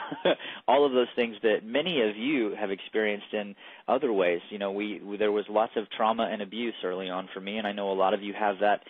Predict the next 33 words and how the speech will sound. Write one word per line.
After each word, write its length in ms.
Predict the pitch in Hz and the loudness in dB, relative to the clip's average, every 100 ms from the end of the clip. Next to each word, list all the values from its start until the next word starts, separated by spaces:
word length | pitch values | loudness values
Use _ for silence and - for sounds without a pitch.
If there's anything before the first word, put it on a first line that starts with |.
| - - _ | -20 -20 _
in 120 | 101 | -8
your 180 | 101 95 - | -6 -8 -2
fields 300 | 104 98 92 | 0 0 -4
as 80 | 90 | 0
well. 240 | 107 113 98 | 2 2 0
And, 140 | 98 | -4
and 140 | 101 107 | -4 -2
that 160 | 123 | -2
creates 280 | - 143 139 | 2 2 2
a 80 | 120 | -6
space 220 | - 117 113 | 0 0 2
where 160 | 113 110 | 2 4
we 160 | 110 107 117 | 2 -2 -4
tend 180 | 107 - | -6 -6
to 280 | 113 104 104 - - - - | -2 -2 -2 -8 -20 -14 0
shut 200 | 127 92 | 2 4
down, 340 | 104 110 120 113 | 4 4 2 -2
we 80 | 101 | -4
tend 220 | 110 104 | -4 -4
to 80 | 101 - | -6 0
feel 200 | 104 90 | 0 2
unloved, 500 | 95 92 104 110 104 | -2 4 4 4 2
we 140 | 101 | -6
tend 220 | - 107 98 | -4 -8 -6
to 80 | 92 | -10
cut 240 | - 104 - | -2 -2 2
off. 280 | 101 120 - - - - - | 4 4 2 -12 -20 -20 -2
Um, 260 | 101 104 98 - | 0 0 -4 -4
and 120 | 117 | 2
all 220 | 123 151 | 4 6
of 80 | 185 | 4
those 140 | 156 - | 0 -2
things 240 | 131 123 | -4 -4